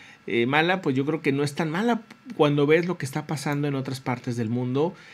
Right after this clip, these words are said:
eh, este, y, y, pues, que, que de verdad ves, por ejemplo, miren ustedes a los españoles, que está muy tremendo. O sea, eh, porque, digo, porque en España tienen cuarenta y seis millones de habitantes, ¿no?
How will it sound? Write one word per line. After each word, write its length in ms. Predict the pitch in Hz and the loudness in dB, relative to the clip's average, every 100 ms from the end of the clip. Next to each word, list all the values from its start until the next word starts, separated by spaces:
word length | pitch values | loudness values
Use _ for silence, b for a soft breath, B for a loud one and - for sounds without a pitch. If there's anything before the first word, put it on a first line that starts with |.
| B B | B B
eh, 320 | - 120 113 123 | 2 4 4 0
este, 520 | 113 - 123 120 - | -2 0 2 2 2
y, 320 | 123 123 120 | 0 0 0
y, 160 | 120 110 - | -2 -6 -8
pues, 420 | 101 - - - | -8 -8 -12 -8
que, 240 | 127 117 104 | -4 -2 -4
que 140 | 120 | -6
de 60 | 113 | -6
verdad 340 | 113 123 143 139 - _ - - - _ _ - - | -4 -2 -2 -4 -18 _ -20 -20 -20 _ _ -20 -14
ves, 340 | 127 143 143 | 0 2 2
por 200 | - 135 | -2 -2
ejemplo, 340 | 131 151 135 117 | 2 2 2 0
miren 260 | 120 120 | 0 0
ustedes 480 | 117 - 139 120 - _ _ _ _ _ - | -2 -2 0 0 -4 _ _ _ _ _ -4
a 380 | 110 107 104 107 B B B | 0 0 -2 -4 B B B
los 240 | 117 117 127 | -2 -2 -2
españoles, 640 | 127 151 185 185 262 - - - | 0 0 2 2 0 -4 -12 -10
que 40 | |
está 280 | 113 143 151 | -6 -4 -4
muy 260 | 139 131 156 | 0 0 0
tremendo. 440 | 175 180 240 170 - _ B B B B B _ | -2 0 0 0 -8 _ B B B B B _
O 80 | 131 | -4
sea, 240 | 127 117 B B B B B B | 0 -2 B B B B B B
eh, 240 | 120 131 135 | 0 2 2
porque, 200 | 151 143 | 0 6
digo, 220 | 180 285 | 4 6
porque 440 | 214 - 156 143 | 2 4 4 4
en 120 | 147 147 | 2 -2
España 340 | 135 185 208 | -2 -2 -2
tienen 300 | 196 185 196 | -2 -2 -2
cuarenta 400 | - 143 135 131 | -2 -2 0 -2
y 80 | 131 | -2
seis 180 | 160 165 | -2 -2
millones 320 | 156 160 156 | -2 -2 -4
de 60 | |
habitantes, 720 | 147 143 170 165 156 - - - 117 | -4 -6 -4 -6 -6 -14 -18 -12 -6
¿no? 180 | 156 | -6